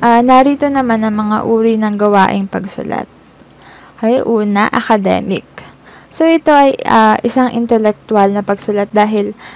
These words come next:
ah, layunin nit-, nitong, ah, pataasin yung antas ng kalidad ng kaalaman ng mga estudyante sa paaralan. So, pag, ah, academic na pagsusulat, eksklusibo na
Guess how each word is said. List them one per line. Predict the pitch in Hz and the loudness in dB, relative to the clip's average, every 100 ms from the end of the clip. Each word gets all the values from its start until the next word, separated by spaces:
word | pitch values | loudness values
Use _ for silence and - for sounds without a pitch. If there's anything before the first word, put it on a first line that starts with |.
| - - | -10 0
ah, | 233 | 2
layunin | 233 247 262 269 277 269 | 4 4 4 4 0 -2
nit-, | 254 - | -4 -4
nitong, | 220 233 220 202 202 | 0 0 0 -2 -2
ah, | - 202 196 | -2 0 -2
pataasin | - 240 - - 269 262 254 240 | -2 -2 2 0 2 0 0 -2
yung | 233 220 220 | -2 -4 -4
antas | 226 226 - 220 208 | -2 -2 0 0 0
ng | - 208 | -4 -4
kalidad | - 208 202 190 185 185 | -4 -2 -2 0 -2 -2
ng | 190 208 - - - | -6 -6 -12 -18 -4
kaalaman | - 226 233 208 202 196 | 2 4 4 2 -2 -2
ng | 190 | -4
mga | 196 196 - 208 | -2 -2 -2 -4
estudyante | 233 220 202 196 | -2 0 0 -2
sa | 202 202 | -6 -4
paaralan. | 202 - 196 190 190 202 196 | -2 0 0 0 -2 -2 -2
So, | - 240 240 - - - | -2 0 0 -4 -20 0
pag, | 254 254 247 - | 4 4 2 0
ah, | 233 226 - | 4 4 2
academic | 226 262 247 226 220 202 196 | 2 2 4 4 2 -2 -4
na | 208 202 | -6 -4
pagsusulat, | 208 214 214 220 202 190 - | -4 -6 -8 -4 -2 -4 -4
eksklusibo | 233 - 262 254 233 214 | -8 -8 -6 -2 -2 -2
na | 208 202 196 | -2 -2 -2